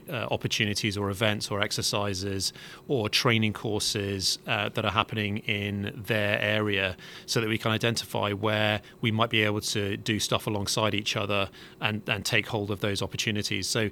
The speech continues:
that was the Exchange Officer Working Group earlier today, and we had about twelve, fifteen people on that,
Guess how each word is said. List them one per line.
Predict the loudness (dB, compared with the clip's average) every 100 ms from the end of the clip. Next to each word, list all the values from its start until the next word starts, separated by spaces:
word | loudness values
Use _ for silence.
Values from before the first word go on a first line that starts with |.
| -6 0
that | 2
was | 2 0
the | 0 2 2 0
Exchange | 2 2 0
Officer | -4 -2
Working | -2 -4
Group | -4 -4 -4 -6
earlier | -2 -2
today, | -4 -2 0 2 0 -4 -12 -10 0
and | 4
we | 6
had | 6 4
about | 4 4 4 2
twelve, | 0 2 4 2 0
fifteen | -4 -4 -4 0 -2
people | 0 -2 -2 -2
on | 0
that, | 2 2